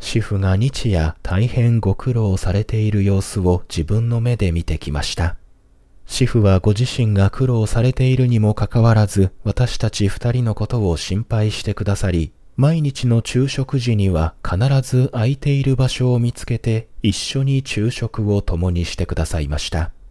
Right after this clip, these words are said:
シフはまず弁当を開けると、中にある美味しい料理を毎回私たちに分け与えてくださいます。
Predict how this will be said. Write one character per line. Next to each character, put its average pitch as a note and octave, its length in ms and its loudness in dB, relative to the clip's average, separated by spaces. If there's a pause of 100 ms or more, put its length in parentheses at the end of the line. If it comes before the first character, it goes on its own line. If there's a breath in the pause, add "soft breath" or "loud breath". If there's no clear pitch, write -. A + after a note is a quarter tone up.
(440)
シ - 200 -2
フ A#2 180 -4
は F2+ 200 0
ま B2+ 180 -2
ず C3 180 0
弁 B2 260 4
当 D3+ 300 0
を A#2+ 60 4
開 A2+ 100 2
け B2+ 140 0
る A#2+ 100 0
と、 F2 380 -2
中 C#3+ 300 0
に B2+ 200 0
あ C3+ 100 0
る G2+ 220 0
美 - 80 -6
味 G2 160 0
し C3 300 0
い B2+ 40 0
料 C3 220 2
理 F#2+ 140 0
を D#2+ 260 -2
毎 F2 220 0
回 C#3+ 320 0
私 C3+ 320 -2
た C#3+ 100 -4
ち - 160 -6
に F2+ 160 2
分 D#2 160 -2
け - 180 -2
与 B2+ 280 0
え A2 40 -2
て E2+ 140 -2
く - 80 -4
だ - 140 -2
さ D#2+ 120 -4
い C#2+ 80 -2
ま D2 120 -2
す。 - 280 -10